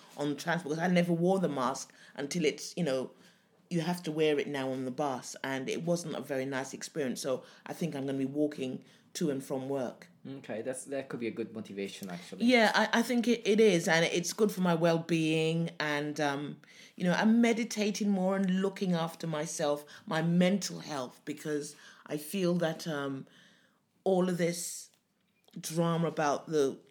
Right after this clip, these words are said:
Speaker 1: lockdown, the coronavirus, is really distracting me from the things that I should be doing. And so meditation and prayer and just focusing in the morning really helps me to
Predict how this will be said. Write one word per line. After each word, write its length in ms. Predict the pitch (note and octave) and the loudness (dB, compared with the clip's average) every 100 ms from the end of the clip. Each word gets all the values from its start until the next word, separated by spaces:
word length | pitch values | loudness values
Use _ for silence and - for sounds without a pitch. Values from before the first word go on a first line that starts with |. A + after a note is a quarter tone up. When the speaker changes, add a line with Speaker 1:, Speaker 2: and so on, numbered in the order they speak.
| _ _ | _ _
Speaker 1:
lockdown, 680 | E3+ D3 - E3 C#3+ C#3+ C#3 | 2 2 0 -4 -2 -2 -2
the 60 | C#3 | -6
coronavirus, 720 | - C#3+ C3+ C#3+ C3+ B2+ C3 | -6 -6 -4 -2 -2 -2 -6
is 180 | D#3+ C#3 | -10 -6
really 240 | F3+ F#3+ | -4 -2
distracting 720 | F3 D#3+ - - C#3 - - | -4 -6 -8 -6 -8 -8 -8
me 100 | C#3+ | -6
from 200 | B2 C#3 C3+ | -6 -8 -10
the 60 | |
things 440 | C3 C#3 C3+ C3+ - - - _ _ | -6 -4 -4 -6 -12 -20 -20 _ _
that 160 | - - | -10 -6
I 120 | C3 | -6
should 580 | D3 - - D#3+ C#3 - - _ _ - - | -8 -10 -4 -2 -2 -6 -18 _ _ -20 -16
be 120 | - | -12
doing. 480 | C3+ D#3+ D3 C3+ A#2+ | -6 -4 -2 0 -2
And 160 | A#2+ B2+ | -2 -4
so 460 | - C#3+ C3 C3 C3 - - - | -2 0 2 0 -4 -20 -20 -8
meditation 1200 | C#3 D#3 E3 D#3+ - D3 D3 - C#3+ C3+ C3 - - _ _ | -2 0 -2 -6 -2 -2 -2 -2 -2 0 -4 -8 -16 _ _
and 200 | A#3+ A#3+ | 2 2
prayer 540 | - F#3+ D3 C#3+ C#3+ - | 2 4 6 6 6 4
and 220 | D3+ D#3 | 0 0
just 180 | F3 F3 | -4 -6
focusing 520 | - F3 F3 - D#3 | 0 0 0 -4 -4
in 100 | C#3+ | -4
the 40 | D3 | -2
morning 480 | C#3+ C#3+ C#3 C#3 C3+ - _ | -2 0 -2 -2 -8 -20 _
really 280 | D3+ F3 F3 | -2 -2 0
helps 380 | D#3 D#3 - - | 0 -2 -2 -8
me 140 | D3 | -10
to 260 | D3 - C#3+ | -8 -8 -8